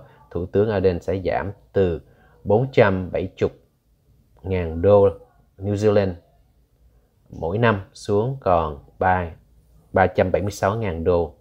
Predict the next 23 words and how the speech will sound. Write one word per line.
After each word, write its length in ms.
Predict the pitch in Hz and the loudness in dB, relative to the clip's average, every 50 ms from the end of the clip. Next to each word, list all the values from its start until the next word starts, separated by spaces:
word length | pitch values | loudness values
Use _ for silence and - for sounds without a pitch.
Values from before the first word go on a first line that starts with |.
| _ _ _ - | _ _ _ -8
la 200 | 95 92 87 82 | -4 -4 -4 -4
New 160 | 87 90 85 | -4 -6 -6
Zealand. 420 | 82 85 85 82 80 80 73 73 73 - _ _ _ _ _ _ _ _ _ _ _ _ _ _ _ _ _ _ _ _ _ _ _ _ _ _ _ _ _ _ _ _ _ _ _ _ _ _ _ _ _ _ _ _ | -6 -6 -6 -6 -6 -6 -8 -10 -14 -20 _ _ _ _ _ _ _ _ _ _ _ _ _ _ _ _ _ _ _ _ _ _ _ _ _ _ _ _ _ _ _ _ _ _ _ _ _ _ _ _ _ _ _ _
Bắc 200 | - - 117 120 - - | 0 0 0 0 2 4
Kinh 240 | 135 117 107 101 101 98 _ _ _ _ _ _ _ _ _ _ _ _ _ - | 4 4 4 4 -4 -8 _ _ _ _ _ _ _ _ _ _ _ _ _ -4
cách 200 | - 135 131 - - | -4 -4 -4 -2 -6
chức 120 | 156 147 - - | -6 -6 -6 0
phó 180 | - 117 117 | 2 2 2
giám 220 | 120 117 117 127 127 | 4 2 0 0 0
đốc 180 | 127 143 139 - | 0 -2 -2 -2
văn 220 | 104 107 98 95 - | -2 -2 -2 -2 -2
phòng 240 | - 101 87 82 82 | -2 -4 -2 -2 -2
liên 180 | 90 95 90 | -2 -2 -2
lạc 240 | 87 82 76 73 - _ _ _ | 0 -2 -2 -4 -6 _ _ _
Hồng 260 | _ - 95 87 80 73 - | _ -10 -8 -8 -8 -6 0
Kông. 300 | - 95 95 92 95 95 - _ _ _ _ _ - | 2 4 4 4 0 -6 -14 _ _ _ _ _ -12
Reuters 540 | 95 95 101 101 101 101 101 92 82 - 104 | -4 2 2 2 4 4 2 0 0 0 0
đưa 100 | 101 104 | 0 0
tin, 360 | - - 101 98 95 98 98 - _ _ _ _ _ | 2 2 0 0 0 -4 -8 -12 _ _ _ _ _
Hội 180 | _ - 90 - | _ -6 -4 0
đồng 180 | 95 95 92 90 | 0 0 0 -2
Nhà 100 | 87 82 | -4 -2
nước 140 | 92 107 | -2 -2